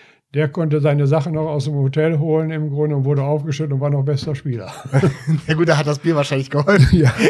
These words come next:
Speaker 2: <laughs> Ähm, die, sie, das war eine Auszeichnung, die sie bekommen haben. Ähm, bei der Hallen-W M vierundsechzig wurden sie, ähm, äh, von der Presse,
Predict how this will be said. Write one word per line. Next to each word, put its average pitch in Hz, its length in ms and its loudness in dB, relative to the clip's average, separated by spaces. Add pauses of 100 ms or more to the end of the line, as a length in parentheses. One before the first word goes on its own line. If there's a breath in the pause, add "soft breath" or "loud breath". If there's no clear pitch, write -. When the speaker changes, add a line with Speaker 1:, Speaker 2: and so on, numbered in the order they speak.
(440)
Speaker 2:
<laughs> - 600 -6
Ähm, 147 260 2 (800 loud breath)
die, 156 180 0
sie, 143 380 -4 (460)
das 143 200 -2
war 165 80 4
eine 160 120 4
Auszeichnung, 160 560 -2
die 147 60 -4
sie 147 140 -4
bekommen 147 380 0
haben. 151 500 0
Ähm, 123 380 -2
bei 123 80 -4
der 120 140 -2
Hallen-W 131 360 2
M 127 200 0
vierundsechzig 127 760 -2
wurden 123 180 0
sie, 120 220 -2
ähm, 117 460 -6
äh, 127 600 -8
von 127 180 -2
der 123 120 0
Presse, 123 580 -2